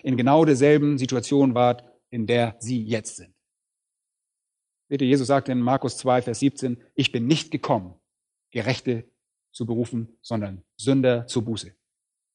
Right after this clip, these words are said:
Und sie müssen wissen, dass sie Sünder sind. Aber sie müssen auch wissen, dass Jesus gekommen ist,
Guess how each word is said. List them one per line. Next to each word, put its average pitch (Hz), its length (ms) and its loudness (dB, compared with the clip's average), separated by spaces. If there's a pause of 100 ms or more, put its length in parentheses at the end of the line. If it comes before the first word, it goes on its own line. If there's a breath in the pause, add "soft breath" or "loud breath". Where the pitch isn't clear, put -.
(300)
Und 123 80 -14
sie 147 80 4
müssen 170 240 4
wissen, 208 200 4
dass 175 120 4
sie 156 80 0
Sünder 165 260 4
sind. 101 260 -10 (720)
Aber 147 180 4
sie 139 100 4
müssen 156 220 2
auch 165 240 2
wissen, 151 260 -2
dass 117 160 -6
Jesus 151 280 2
gekommen 160 500 0
ist, 143 200 0